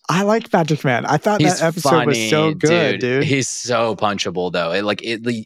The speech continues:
Speaker 2: learning that there is a whole race of people on Mars that also want to punch him means he's, at least on two different planets, he's very punchable. <laughs>
Speaker 1: But, uh, that episode, we, we see a side of him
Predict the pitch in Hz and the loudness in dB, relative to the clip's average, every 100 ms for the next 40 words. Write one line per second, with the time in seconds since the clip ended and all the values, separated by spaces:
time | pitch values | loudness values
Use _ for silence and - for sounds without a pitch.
0 | _ 120 117 131 113 131 123 101 107 104 | _ -4 2 2 2 0 -4 -2 -2 -2
1 | 98 92 113 104 95 95 95 - 92 - | -2 -4 -4 -4 -2 -2 -2 -4 -10 -8
2 | 92 87 87 85 - _ _ _ - 98 | -8 -4 -4 -6 -8 _ _ _ -4 -2
3 | 98 95 92 87 82 - 95 92 - 104 | 0 0 0 0 -2 -4 -4 -4 -2 -2
4 | 98 - 87 90 90 - - 90 85 87 | -2 -4 -2 -2 -2 -4 -4 -4 -4 -6
5 | 85 90 90 - 92 82 - - _ _ | -4 -4 -4 -6 -6 -6 -8 -12 _ _
6 | _ _ _ _ _ - 117 107 113 131 | _ _ _ _ _ -4 -2 0 0 -2
7 | 135 - - 101 98 - 143 123 104 101 | -4 -6 -2 -2 -2 -2 0 0 -2 -4
8 | 82 95 80 78 - 95 85 82 87 85 | -2 -4 -4 -10 -8 -6 -6 -4 -4 -4
9 | 85 - - 92 - - 131 - _ _ | -6 -8 -8 -8 -6 -2 -4 -4 _ _
10 | _ - 202 - - - - - - 185 | _ -2 -2 -2 -16 -10 -10 -6 0 2
11 | - 190 190 185 190 175 147 160 202 165 | 2 0 0 0 2 2 2 0 2 0
12 | 143 - - 131 165 156 - - 131 135 | 0 -2 -2 2 2 2 0 0 2 2
13 | 123 135 123 123 120 | 0 0 0 -2 -4